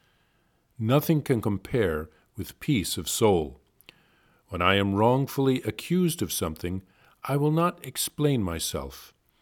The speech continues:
If the superior wants to know the truth, whether I was in the right or not, let her find out from others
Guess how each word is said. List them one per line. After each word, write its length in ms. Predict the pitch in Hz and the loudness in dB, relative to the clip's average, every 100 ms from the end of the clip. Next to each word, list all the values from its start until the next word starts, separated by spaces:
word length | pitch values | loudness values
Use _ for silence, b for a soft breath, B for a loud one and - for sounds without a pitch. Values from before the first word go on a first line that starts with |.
| b b b b | b b b b
If 160 | 101 - | -8 -6
the 120 | 95 | -6
superior 580 | - - 104 104 107 104 | -6 -2 0 4 4 4
wants 320 | 104 107 - | 2 0 -2
to 140 | 113 | 0
know 260 | 98 107 113 | 2 2 2
the 120 | 101 | 0
truth, 500 | - 165 170 165 - b b b b | 0 0 0 0 -12 b b b b
whether 320 | 101 101 95 | -2 2 2
I 80 | 87 | 2
was 180 | 87 87 | 0 -2
in 120 | 92 | -4
the 80 | 85 | -2
right 360 | 80 101 131 131 | 2 4 4 -2
or 160 | 85 85 | -8 -4
not, 340 | 87 120 139 b b b b b - | 2 2 0 b b b b b -2
let 140 | 117 | 0
her 100 | 123 | 0
find 380 | - 139 151 143 | 0 2 4 4
out 180 | 135 131 | 4 2
from 220 | 120 - | -6 -2
others 560 | 107 82 76 73 - | -2 -2 -6 -8 -12